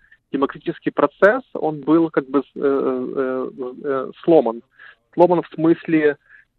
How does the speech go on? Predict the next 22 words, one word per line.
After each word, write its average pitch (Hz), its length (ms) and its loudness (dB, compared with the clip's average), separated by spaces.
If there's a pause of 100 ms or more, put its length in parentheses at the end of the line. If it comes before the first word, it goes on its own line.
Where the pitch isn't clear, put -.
(160)
использования 156 640 2
популизма, 143 800 -2
использования 139 800 0
технологий 139 880 -2 (240)
против 143 440 -4
демократических 139 720 -8 (140)
институций, 147 720 -4 (140)
в - 20 -20
смысле, 156 360 -4
что 143 340 -2 (180)
норма 196 400 -2
была 156 380 -2
всегда 170 500 -2
рациональные 151 680 -2
дискуссии, 143 540 -8
рациональные 151 580 -2
дебаты, 165 540 0
то - 140 -8
есть - 380 -10
функционирование 151 720 2
демократических 143 540 -4
институтов. 180 720 -2